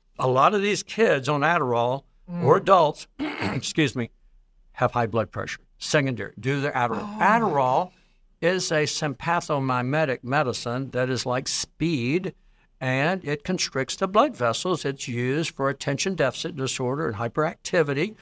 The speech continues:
Speaker 1: But also what it does, it constricts the blood pressure and ra-, or blood vessels and raises the blood pressure. I have seen kids on Adderall from other doctors,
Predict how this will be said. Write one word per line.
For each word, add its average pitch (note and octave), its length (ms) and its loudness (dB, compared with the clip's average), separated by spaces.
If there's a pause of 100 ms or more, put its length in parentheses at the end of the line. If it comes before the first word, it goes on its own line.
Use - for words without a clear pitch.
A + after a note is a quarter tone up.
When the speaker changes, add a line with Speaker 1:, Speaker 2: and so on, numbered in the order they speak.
(360)
Speaker 1:
But C#3 220 0
also F#3 480 0
what B2+ 240 0
it B2+ 160 -4
does, E3+ 380 2
it C#3 100 -2
constricts - 480 -4
the D#3 80 -2
blood D3+ 280 0
pressure C#3+ 500 -2
and A#2+ 280 -4
ra-, A#2+ 180 2
or A#2+ 160 2
blood C3 280 2
vessels A#2 380 -2
and A2 180 -4
raises C3 400 0
the G#3 80 -2
blood B3+ 260 2
pressure. A2+ 260 -4 (340)
I B2 180 0
have D#3 140 -2
seen G3 220 -2
kids A#3 340 -2
on D#3 120 0
Adderall C#3 440 0
from B2+ 180 -4
other C3+ 140 0
doctors, F#3+ 580 0